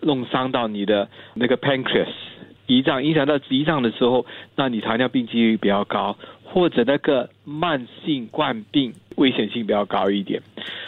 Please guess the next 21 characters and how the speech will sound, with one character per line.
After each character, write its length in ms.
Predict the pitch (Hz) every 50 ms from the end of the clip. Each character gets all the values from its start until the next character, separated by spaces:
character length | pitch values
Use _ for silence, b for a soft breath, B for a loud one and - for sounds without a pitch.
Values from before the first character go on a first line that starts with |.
| B B
所 140 | - - 160
以 60 | 147
我 100 | 127 117
还 120 | 120 131
是 120 | 131 - -
鼓 180 | - - 120 117
励 100 | 127 135
大 180 | 139 131 127
家， 300 | 120 - 127 120 123 127 - _ _
可 160 | _ - - 147
以 80 | 143
的 100 | 131 131 131
话 120 | 143 143 135
呢， 140 | 135 143 135 B B B B _ _
你 140 | - 127
选 320 | 117 - - 120 110 104 - -
最 240 | - - 185 165
好 160 | 131 117 113 95
的 80 | 101
疫 140 | 117 117 110
苗。 240 | 107 101 95 98